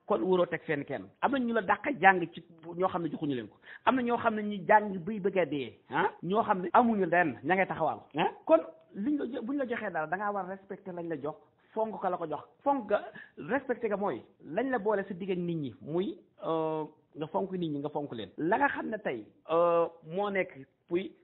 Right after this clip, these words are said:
muy sa digg ak ki la ko jox bul nangu kenn ku ko laal bul nangu it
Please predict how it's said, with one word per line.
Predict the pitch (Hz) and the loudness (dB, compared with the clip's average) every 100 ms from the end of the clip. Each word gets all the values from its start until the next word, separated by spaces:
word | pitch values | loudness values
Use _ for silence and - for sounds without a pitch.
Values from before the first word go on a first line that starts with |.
| - | -2
muy | 170 202 | -2 0
sa | |
digg | 175 190 | -2 0
ak | 196 202 | 0 0
ki | 208 | -4
la | 190 | -2
ko | 165 | -2
jox | - - - | -4 -10 -10
bul | 131 202 | -6 -4
nangu | 196 165 | -6 -8
kenn | - 165 | -8 -8
ku | 156 | -8
ko | 151 | -10
laal | 127 107 _ | -10 -12 _
bul | 123 123 185 | -12 -4 -4
nangu | 185 185 | -2 -4
it | 165 | -4